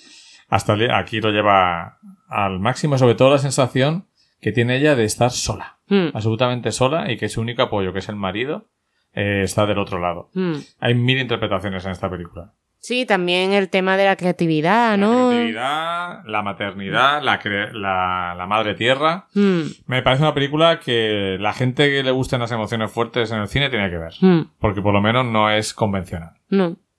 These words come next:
Speaker 1: Bueno, yo, Tonia.
Speaker 2: Uy, yo, Tonia, qué graciosa. Es que esta ha sido una película, una larga de sorpresa, porque
Speaker 1: Ujú.
Speaker 2: creía que iba a ser una película mucho más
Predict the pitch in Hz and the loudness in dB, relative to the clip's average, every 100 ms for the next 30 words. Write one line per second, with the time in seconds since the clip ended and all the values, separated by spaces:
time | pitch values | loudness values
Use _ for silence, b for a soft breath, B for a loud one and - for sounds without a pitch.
0 | _ _ - 160 196 147 160 165 185 135 | _ _ -8 -6 -6 -2 0 2 0 -4
1 | 92 _ _ _ b b b 180 190 180 | -8 _ _ _ b b b 0 2 4
2 | 165 156 170 160 135 - 160 147 151 147 | 2 2 2 2 -2 -8 -8 -6 -6 -8
3 | - - - - 196 233 220 220 220 220 | -8 -14 -4 -2 2 4 6 4 4 2
4 | 254 247 262 262 254 247 240 262 240 220 | 2 2 4 2 2 0 2 4 4 4
5 | 233 226 240 262 247 175 214 160 147 - | 6 4 4 0 2 -2 0 -4 -6 -6
6 | 175 156 180 180 175 165 180 180 196 220 | -4 0 2 4 2 0 0 2 2 2
7 | 214 214 226 220 220 220 220 220 220 214 | 2 2 2 2 2 2 2 2 2 0
8 | 214 202 214 214 208 208 208 202 202 208 | -2 -2 0 2 2 2 0 -2 -4 -6